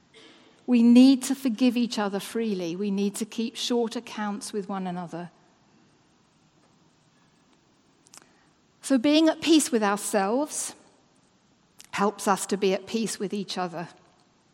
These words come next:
And then, of course, most important of all is to be at peace with God. We need to have a relationship with God, and this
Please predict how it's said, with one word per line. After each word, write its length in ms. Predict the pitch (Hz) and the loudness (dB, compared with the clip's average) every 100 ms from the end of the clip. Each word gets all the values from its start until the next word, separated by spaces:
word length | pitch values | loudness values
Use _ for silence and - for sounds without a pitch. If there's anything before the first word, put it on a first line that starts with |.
| _ - _ _ _ - | _ -20 _ _ _ -8
And 180 | 196 214 | -2 2
then, 100 | 233 | 2
of 140 | 240 | 2
course, 300 | - 214 202 | 0 0 0
most 280 | 214 196 - | -2 -4 -4
important 560 | 202 - 233 220 190 196 | -6 -2 -2 0 -4 -6
of 140 | 190 | -4
all 460 | 240 185 160 175 - _ _ _ _ _ - | -2 -4 -6 -14 -16 _ _ _ _ _ -6
is 160 | 208 | -4
to 100 | - | -4
be 160 | 208 185 | -6 -6
at 120 | 180 | -6
peace 280 | - 185 - | -10 -10 -10
with 180 | 170 - | -12 -10
God. 320 | - 175 - - _ _ _ _ _ _ _ _ _ _ _ _ _ _ _ _ _ _ _ _ - | -10 -10 -14 -18 _ _ _ _ _ _ _ _ _ _ _ _ _ _ _ _ _ _ _ _ -4
We 160 | 226 | 0
need 340 | 214 226 233 226 | 4 4 2 -2
to 100 | 220 | -6
have 280 | - 170 180 | -4 -6 -6
a 100 | 196 | -6
relationship 800 | 190 175 180 - 180 - - - | -6 -6 -8 -8 -10 -10 -12 -12
with 180 | 180 - | -14 -10
God, 300 | 165 165 - | -10 -10 -6
and 240 | 196 196 196 | -4 -4 -2
this 300 | 269 - | -2 -2